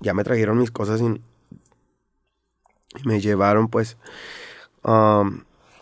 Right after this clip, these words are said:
parte de mi equipo, incluso mi hermano, que se brincó de las, todas las gradas para,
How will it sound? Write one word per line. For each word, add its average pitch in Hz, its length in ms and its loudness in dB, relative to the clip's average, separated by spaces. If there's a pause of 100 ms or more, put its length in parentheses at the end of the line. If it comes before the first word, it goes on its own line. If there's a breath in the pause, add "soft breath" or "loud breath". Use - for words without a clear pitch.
(1900 soft breath)
parte 104 300 2
de 147 100 4
mi 151 80 4
equipo, 120 320 -4
incluso 107 320 -4
mi 139 80 2
hermano, 113 380 0
que 110 100 -6
se 104 80 -6
brincó 101 360 -6
de 120 100 0
las, 127 180 -2
todas 117 200 -2
las 131 140 2
gradas 117 380 0
para, 107 340 -6